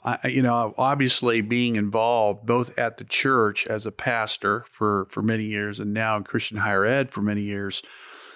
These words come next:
um, the, the, the realm of sanctification proper is really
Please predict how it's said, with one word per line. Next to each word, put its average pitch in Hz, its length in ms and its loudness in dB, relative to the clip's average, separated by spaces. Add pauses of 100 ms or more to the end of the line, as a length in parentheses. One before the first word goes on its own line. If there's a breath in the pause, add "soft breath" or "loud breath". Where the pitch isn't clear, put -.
(140 loud breath)
um, 120 560 0
the, 120 240 -6
the, 135 220 2
the 127 160 0
realm 143 600 2
of 123 140 0
sanctification 120 1000 -2
proper 120 680 0
is 113 200 0
really 127 640 2